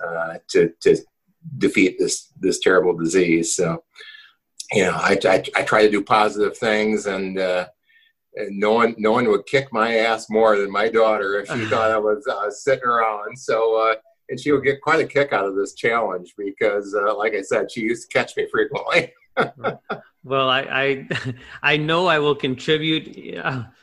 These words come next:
Speaker 2: I won't purposely cuss on our show, but it doesn't make any
Speaker 1: <laughs>
Speaker 2: difference.
Speaker 1: It just
Speaker 2: It's
Speaker 1: comes
Speaker 2: gonna come out
Speaker 1: natural.
Speaker 2: anyway.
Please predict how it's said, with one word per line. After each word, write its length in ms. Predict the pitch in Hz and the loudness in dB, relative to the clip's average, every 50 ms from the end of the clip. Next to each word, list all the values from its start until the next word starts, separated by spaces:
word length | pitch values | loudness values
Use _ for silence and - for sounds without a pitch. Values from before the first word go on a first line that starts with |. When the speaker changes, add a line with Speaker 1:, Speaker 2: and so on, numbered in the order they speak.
| _ _ | _ _
Speaker 2:
I 80 | - 180 | -2 -2
won't 260 | 190 175 151 139 - | 0 0 -2 -4 -4
purposely 500 | - 156 151 147 - 160 - - 165 160 151 | -2 0 0 0 -2 -6 -6 -4 -4 -4 -4
cuss 460 | - - 147 151 156 151 - - - | -2 -2 -2 -2 -2 -4 -8 -14 -6
on 180 | - 147 151 | -2 0 2
our 120 | 151 156 151 | 2 2 0
show, 340 | - - 165 156 156 156 147 | 2 2 2 4 4 4 2
but 140 | 147 147 | 2 0
it 100 | 147 139 | 0 2
doesn't 300 | 139 160 - - 170 151 | 2 2 4 4 2 0
make 220 | 147 147 156 147 151 | 2 2 2 2 2
any 180 | 160 156 143 | -2 -2 -4
Speaker 1:
<laughs> 120 | 147 - 156 | -2 -2 -2
Speaker 2:
difference. 460 | 143 170 156 196 190 151 131 - - | -2 -2 -2 0 -2 -2 -2 0 -2
Speaker 1:
It 100 | 208 202 | 0 2
just 120 | 240 240 - | 2 2 2
Speaker 2:
It's 120 | - 233 | 2 2
Speaker 1:
comes 120 | 226 202 202 | 4 4 4
Speaker 2:
gonna 140 | 185 175 | 4 4
come 180 | 143 190 175 160 | 2 0 2 4
out 180 | 160 160 156 151 | 4 4 4 4
Speaker 1:
natural. 80 | 151 151 | 2 0
Speaker 2:
anyway. 400 | 151 147 131 135 123 101 107 | 0 -2 -2 -2 -4 -4 -6